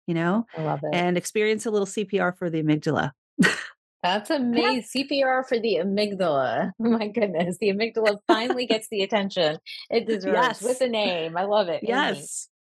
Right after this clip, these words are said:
Speaker 2: Well, thank you so much for taking time out today to join us. If folks wanna know how to find you, or we'll post all the links, obviously,
Speaker 1: Yeah.
Speaker 2: too, but what's a great way to connect with you?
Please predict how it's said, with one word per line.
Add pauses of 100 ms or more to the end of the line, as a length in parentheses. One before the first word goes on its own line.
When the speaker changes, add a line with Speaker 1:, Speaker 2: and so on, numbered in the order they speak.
(140)
Speaker 2:
Well,
thank
you
so
much
for
taking
time
out
today
to
join
us.
If
folks
wanna
know
how
to
find
you, (140)
or
we'll
post
all
the
links,
obviously,
Speaker 1:
Yeah.
Speaker 2:
too,
but
what's
a
great
way
to
connect
with
you?